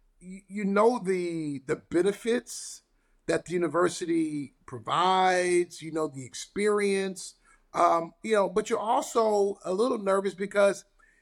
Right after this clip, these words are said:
you want them to have a great experience, you know, and unfortunately, it's not you. So you hope, you, you know, I'm always hoping to hear the great stories and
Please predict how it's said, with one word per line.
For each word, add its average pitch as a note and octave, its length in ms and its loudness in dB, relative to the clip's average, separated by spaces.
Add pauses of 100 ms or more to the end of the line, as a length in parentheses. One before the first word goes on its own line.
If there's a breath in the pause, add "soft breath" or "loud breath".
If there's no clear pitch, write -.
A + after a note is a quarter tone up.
you G3 200 -6
want B3 320 2
them B3 160 2
to G#3+ 60 4
have G3 380 2
a F3+ 60 2
great F#3 260 4
experience, F#3+ 1120 -2
you F3 100 -4
know, F#3 520 0 (840)
and F#3 340 -2
unfortunately, G#3 960 4
it's F3+ 200 -2
not G#3+ 240 4
you. A#3 320 2 (400)
So F#3+ 540 2 (340 soft breath)
you F#3+ 160 0
hope, A#3+ 440 2 (180)
you, F#3+ 220 2
you G3 120 -2
know, F#3 140 4
I'm F3+ 160 0
always G3+ 420 4
hoping G3 400 0
to F3+ 80 -2
hear F#3 320 0
the D3+ 80 -6
great F#3 320 -2
stories A3 720 0
and - 120 -14